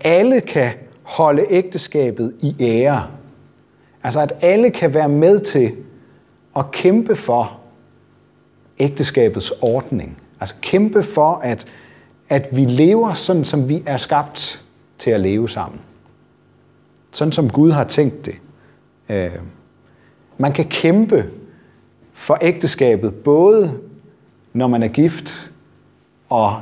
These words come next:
når man ikke er gift, fordi man måske ikke er blevet det endnu, eller fordi, øh, ægteskabet ikke, øh, gik, som man, man havde drømt om. Man kan,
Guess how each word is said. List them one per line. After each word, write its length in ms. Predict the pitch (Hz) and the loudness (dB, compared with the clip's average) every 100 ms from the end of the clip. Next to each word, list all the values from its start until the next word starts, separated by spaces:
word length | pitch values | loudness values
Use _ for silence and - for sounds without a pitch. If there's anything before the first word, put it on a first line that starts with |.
| - - | -10 -2
når 140 | 123 | 2
man 200 | 123 131 | 2 2
ikke 240 | 175 190 | 2 4
er 120 | 160 - | 4 2
gift, 300 | 117 113 - | -4 -4 -8
fordi 460 | 123 127 113 - - _ - _ _ _ | -2 0 -2 -6 -20 _ -20 _ _ _
man 220 | 107 104 | -2 0
måske 240 | 104 - | 0 0
ikke 120 | 131 135 | 2 2
er 120 | - | 2
blevet 300 | 120 160 190 | 4 4 4
det 80 | 131 | 2
endnu, 340 | 110 135 170 | 2 0 -2
eller 200 | 104 92 | -2 -6
fordi, 480 | - 151 127 107 - - - - - - | -8 -4 0 -2 -4 -18 -20 -20 -20 -6
øh, 340 | 104 95 87 87 104 117 392 | -2 0 -2 -4 -8 -12 -2
ægteskabet 640 | 139 139 131 117 104 101 | 0 0 0 2 2 2
ikke, 440 | 117 127 - - - _ _ _ | 0 -2 -6 -20 -20 _ _ _
øh, 240 | 98 85 90 | -10 -8 -6
gik, 200 | - 131 | -4 -4
som 160 | - 98 | -2 -4
man, 320 | 95 92 92 - | -2 -4 -6 -10
man 180 | 107 98 | -6 -4
havde 120 | 98 | -4
drømt 300 | 92 123 160 | -2 0 0
om. 120 | 104 90 - - _ _ _ _ _ _ _ _ _ _ _ _ _ - _ _ _ _ _ _ _ _ _ _ _ _ _ _ _ | -4 -6 -16 -20 _ _ _ _ _ _ _ _ _ _ _ _ _ -20 _ _ _ _ _ _ _ _ _ _ _ _ _ _ _
Man 220 | 135 139 | -2 0
kan, 420 | 139 156 135 120 | 0 2 2 2